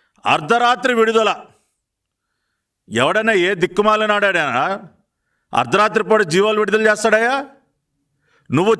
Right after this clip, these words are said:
చేసేటటువంటి చీకటి పనుల కోసం అర్ధరాత్రి పన్నెండు గంటలకి, ఒంటి గంటకి జీవోలు విడుదల చేస్తావా నువ్వు? కాన్ఫిడెన్షియల్ జీవోలు, బ్లాంక్ జీవోలు.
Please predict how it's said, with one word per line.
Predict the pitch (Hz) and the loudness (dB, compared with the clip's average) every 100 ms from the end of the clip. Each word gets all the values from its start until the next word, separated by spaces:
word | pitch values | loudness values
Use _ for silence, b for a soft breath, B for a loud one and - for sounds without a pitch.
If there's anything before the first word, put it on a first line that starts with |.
| 208 | 0
చేసేటటువంటి | 208 214 240 233 - 226 233 | 0 0 0 0 0 0 0
చీకటి | 226 202 214 233 220 | 0 0 2 0 -2
పనుల | 214 208 208 | 0 0 0
కోసం | 202 202 185 202 247 269 269 _ _ _ _ _ _ _ - | 0 0 0 0 0 -2 -8 _ _ _ _ _ _ _ -2
అర్ధరాత్రి | 147 160 233 240 240 220 - - _ - b b b | -2 0 2 2 0 -2 -4 -16 _ -20 b b b
పన్నెండు | 165 214 226 | -2 0 0
గంటలకి, | 226 220 226 220 220 | 0 0 -2 0 2
ఒంటి | 208 208 208 | 2 0 0
గంటకి | 220 214 202 202 | 0 -2 -2 0
జీవోలు | 160 214 214 | 0 0 0
విడుదల | 196 180 170 | -2 0 0
చేస్తావా | 151 147 135 120 | 0 0 -2 0
నువ్వు? | 110 95 85 95 - _ _ _ _ _ _ _ _ - | -2 -4 -6 -14 -20 _ _ _ _ _ _ _ _ 0
కాన్ఫిడెన్షియల్ | 175 214 214 214 190 214 | 0 0 0 0 0 0
జీవోలు, | 170 202 208 202 202 202 202 B B B | 0 0 0 0 0 -2 -4 B B B
బ్లాంక్ | 104 139 185 226 226 | -2 2 2 2 -2
జీవోలు. | 175 214 208 208 202 | 0 0 0 0 -2